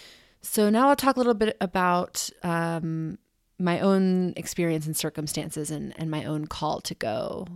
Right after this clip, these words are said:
And I really do believe, as many others that I've spoken with believe, that Burning Man calls to you. If you are meant to go, you will hear the call. And when you are meant to be there, you will get a ticket and be there.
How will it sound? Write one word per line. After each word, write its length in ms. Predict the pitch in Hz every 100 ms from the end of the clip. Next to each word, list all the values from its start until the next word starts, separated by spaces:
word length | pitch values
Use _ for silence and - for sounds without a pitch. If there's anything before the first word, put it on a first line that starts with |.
| 196 _ -
And 500 | 170 165 156 156 151 -
I 20 |
really 320 | 185 202 190 175
do 240 | 180 180
believe, 720 | 165 156 165 160 156 151 175 - -
as 220 | 160 156
many 240 | 156 151 -
others 380 | 156 156 156
that 100 | -
I've 140 | 143 156
spoken 340 | - 151 -
with 320 | 143 151 -
believe, 640 | 170 156 156 156 147 156 -
that 280 | 143 143 - - - - - - - -
Burning 300 | 180 185 185
Man 220 | 175 160 156
calls 440 | - 151 151 -
to 140 | - -
you. 280 | - - -
If 140 | 175
you 160 | 175 180
are 100 | 165
meant 260 | 170 180
to 100 | -
go, 560 | 170 156 165 196 226 240
you 140 | 180 160
will 80 | 165
hear 300 | - 165 165
the 80 |
call. 600 | - - 151 - - 196 -
And 500 | 175 156 156 - - - -
when 320 | 170 180 175
you 120 | 170
are 120 | 165 165
meant 200 | 165 -
to 100 | 175
be 240 | 151 160
there, 540 | 180 208 220 226 233 - _ _
you 340 | 175 160 165 156
will 300 | 156 156 151
get 180 | 156 147
a 80 |
ticket 380 | - - - -
and 180 | - 160
be 140 | 156
there. 340 | - - -